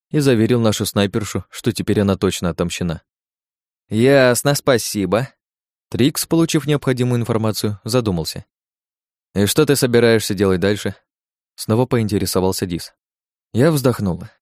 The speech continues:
"Здесь оставаться не намерен. Вливаться в какой-нибудь другой клан я тоже не горю желанием. Потому я намерен создать свой. Если будут надежные люди, удастся найти надежное убежище и, наконец-то, перевести дух,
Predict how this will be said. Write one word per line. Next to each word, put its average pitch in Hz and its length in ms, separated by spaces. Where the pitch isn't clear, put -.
"Здесь 110 360
оставаться 131 500
не 117 120
намерен. 98 500
Вливаться 104 520
в 92 60
какой-нибудь 107 520
другой 101 340
клан 104 280
я 92 180
тоже 98 260
не 92 80
горю 90 280
желанием. 85 520
Потому 123 360
я 123 180
намерен 117 380
создать 101 360
свой. 92 340
Если 113 280
будут 107 300
надежные 101 440
люди, 98 360
удастся 120 440
найти 107 320
надежное 101 460
убежище 101 520
и, 123 140
наконец-то, 135 560
перевести 113 500
дух, 104 280